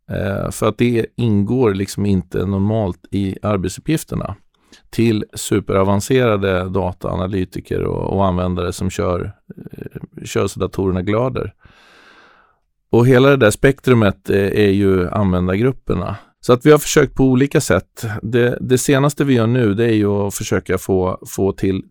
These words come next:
team som jobbar tillsammans, tvärfunktionella team som jobbar tillsammans med förändringsledning. Så när vi gör releaser så, så har vi fokusgrupper och användargrupper och när vi rullar ut nya,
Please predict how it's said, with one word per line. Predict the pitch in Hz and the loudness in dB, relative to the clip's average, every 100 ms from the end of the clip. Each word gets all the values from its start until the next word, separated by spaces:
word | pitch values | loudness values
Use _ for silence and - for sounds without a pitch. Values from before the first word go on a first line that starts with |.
| - | -2
team | 139 117 98 | 0 0 -2
som | - 98 | 0 0
jobbar | 98 87 92 | 0 0 -4
tillsammans, | - - 123 113 92 | -6 -6 -4 -2 -4
tvärfunktionella | - 104 95 92 90 98 95 95 | -2 -2 -2 -4 -4 -2 -2 -4
team | - 131 113 90 | -4 -2 -2 -2
som | 95 98 | -4 -4
jobbar | 90 87 | -4 -6
tillsammans | 82 - 90 87 - | -8 -6 -6 -6 -8
med | 95 | -6
förändringsledning. | - 98 95 90 92 - 98 - 87 87 101 _ _ _ _ _ | -2 0 0 -2 -4 -6 -6 -6 -6 -10 -12 _ _ _ _ _
Så | - 110 | -6 0
när | 104 | 2
vi | 98 | 2
gör | 98 95 92 90 90 | 2 2 2 0 -2
releaser | - 107 98 98 98 - 98 | -2 -2 0 0 0 -2 -4
så, | - 95 90 92 92 - | -2 -2 0 -2 -4 -6
så | 98 - | -6 -2
har | 101 101 98 | 0 2 2
vi | 95 92 95 - - 90 - | 0 0 -4 -6 -8 -10 -6
fokusgrupper | - 113 - 92 101 95 - 92 | 0 0 0 -2 0 -2 -2 0
och | 95 92 92 | 2 0 0
användargrupper | 95 92 92 92 90 92 - - - | -2 -2 -2 -4 -4 -6 -6 -4 -4
och | - 98 - | -6 -8 -12
när | - 101 | -4 0
vi | 101 | 2
rullar | 98 95 95 | 2 0 -2
ut | 92 - | -4 -4
nya, | 92 98 - | -6 -4 -8